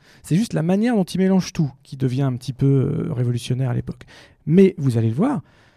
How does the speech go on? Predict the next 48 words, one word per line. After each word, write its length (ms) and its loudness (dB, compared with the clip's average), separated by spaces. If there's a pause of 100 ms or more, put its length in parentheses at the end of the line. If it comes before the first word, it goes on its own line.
(260)
c'est 320 -2
un 140 4
film-film 760 -2
plus 280 0
qu'un 120 0
dessin 220 -2
animé. 380 -2 (640)
On 120 4
est 60 6
à 40 6
la 100 4
f-, 140 -8
on, 200 0
on 140 2
est 40 6
à 40 6
la 80 4
limite 240 4
à 20 2
la 80 0
frontière 460 -2
du 100 2
Roger 240 2
Rabbit, 340 0
quoi. 200 -10 (800)
Alors, 220 -2
dans 180 4
le 60 6
rendu, 420 2
c'est 200 -12
pas, 400 -10
c'est 140 -14
pas 120 2
du 100 -2
tout 120 -6
ça, 260 -2
c'est 140 -6
juste 180 -4
pour 100 -8
schématiser. 540 -4 (440)
Mais, 360 2
euh, 540 0
voilà. 260 -2
Après, 220 2
le 160 0
tournage 420 2
est 180 -4
un, 300 0